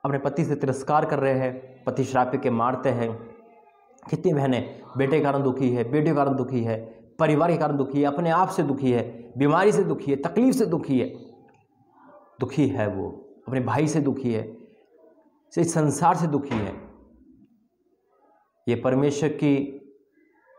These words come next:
आवाज़ है मेरे अजीजों, जो आपके आंसू बनकर भाई आएगी।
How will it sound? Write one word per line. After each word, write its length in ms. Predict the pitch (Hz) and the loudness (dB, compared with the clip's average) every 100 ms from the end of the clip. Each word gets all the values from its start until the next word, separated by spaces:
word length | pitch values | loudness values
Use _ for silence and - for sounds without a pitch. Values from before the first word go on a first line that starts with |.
| _ _ _ _ _ _ _ _ _ _ _ _ _ _ _ _ _ _ _ | _ _ _ _ _ _ _ _ _ _ _ _ _ _ _ _ _ _ _
आवाज़ 400 | - 127 156 151 | 0 4 4 4
है 60 | 139 | 0
मेरे 200 | 131 123 | 2 2
अजीजों, 600 | 110 107 101 95 - - 117 | 2 -2 -4 -8 -12 -16 0
जो 80 | 131 | 2
आपके 300 | 131 127 143 | 2 2 2
आंसू 680 | 139 139 - 196 - - - - - _ _ - | 2 0 2 2 2 -6 -12 -20 -20 _ _ -4
बनकर 360 | 123 139 135 110 | 0 2 2 0
भाई 240 | 98 98 | -2 -4
आएगी। 320 | 87 82 - | -6 -10 -16